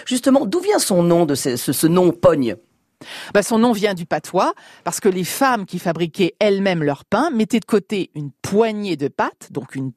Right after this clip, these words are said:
Speaker 2: pogne, et puis elles ajoutaient à cette boule de pâte des œufs et du beurre pour l'enrichir et la transformer en pâtisserie.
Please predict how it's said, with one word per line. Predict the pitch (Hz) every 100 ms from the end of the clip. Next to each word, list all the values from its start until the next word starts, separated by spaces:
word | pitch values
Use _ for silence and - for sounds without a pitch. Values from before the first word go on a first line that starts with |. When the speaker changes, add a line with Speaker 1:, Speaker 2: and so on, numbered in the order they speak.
| -
Speaker 2:
pogne, | 214 370 190 - _ - - -
et | 175
puis | - 262
elles | 180 170
ajoutaient | 220 180 226 240 214 151
à | 139
cette | - 160
boule | 151 185 185
de | 151
pâte | - 160 143
des | 165 156 135
œufs | 165 151 -
et | 202
du | 156 175
beurre | 175 240 359
pour | - 151
l'enrichir | 139 143 156 - 247 320
et |
la | 156
transformer | 147 180 - 196 180 185 - - - _
en | 220
pâtisserie. | 208 165 151 - 156